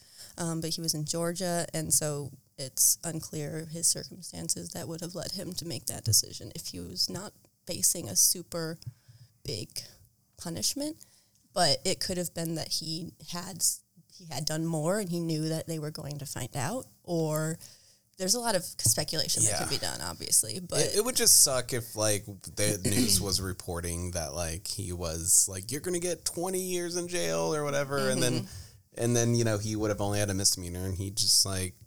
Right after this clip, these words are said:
Speaker 1: Made
Speaker 2: saw
Speaker 1: that
Speaker 2: that.
Speaker 1: decision
Speaker 2: Yeah.
Speaker 1: without, yeah, knowing the truth. But his,
Speaker 2: Ironic,
Speaker 1: um,
Speaker 2: isn't it?
Speaker 1: Yeah. I mean,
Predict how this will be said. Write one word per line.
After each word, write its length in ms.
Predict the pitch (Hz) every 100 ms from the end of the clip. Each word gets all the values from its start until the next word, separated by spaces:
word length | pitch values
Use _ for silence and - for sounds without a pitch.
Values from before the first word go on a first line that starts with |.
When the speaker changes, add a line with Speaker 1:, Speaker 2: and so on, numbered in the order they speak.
| - _ _
Speaker 1:
Made 40 | -
Speaker 2:
saw 200 | 98 98
Speaker 1:
that 160 | 95
Speaker 2:
that. 40 | 98
Speaker 1:
decision 400 | 180 185 180 180
Speaker 2:
Yeah. 140 | - -
Speaker 1:
without, 340 | - 185 180 - -
yeah, 240 | 175 175 185
knowing 240 | 190 190
the 100 | 190
truth. 340 | 190 208 202 - - - - - - -
But 340 | 190 180 -
his, 640 | 196 208 190 185 180 170 - - - -
Speaker 2:
Ironic, 440 | 190 104 104 95
Speaker 1:
um, 40 |
Speaker 2:
isn't 220 | 98 107 113
it? 120 | 117 - - - 202
Speaker 1:
Yeah. 300 | 214 220 196 208 _ _ - - -
I 80 | 214
mean, 200 | 208 214